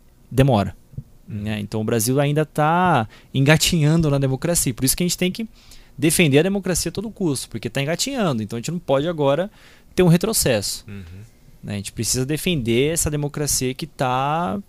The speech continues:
Speaker 1: tendo seus problemas, mas ainda é a melhor forma de governo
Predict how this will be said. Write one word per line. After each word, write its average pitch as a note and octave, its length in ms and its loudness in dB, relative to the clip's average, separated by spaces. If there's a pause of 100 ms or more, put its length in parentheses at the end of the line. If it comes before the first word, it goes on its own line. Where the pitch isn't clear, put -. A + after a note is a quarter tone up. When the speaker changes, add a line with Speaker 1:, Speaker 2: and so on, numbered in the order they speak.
(800)
Speaker 1:
tendo C#3+ 200 2
seus C3 320 2
problemas, C#3+ 960 0
mas D#3+ 240 -6
ainda C3+ 320 -4
é E3+ 140 0
a - 40 -4
melhor E3 280 -2
forma D#3 240 -6
de E3 80 -8
governo F#3+ 440 -4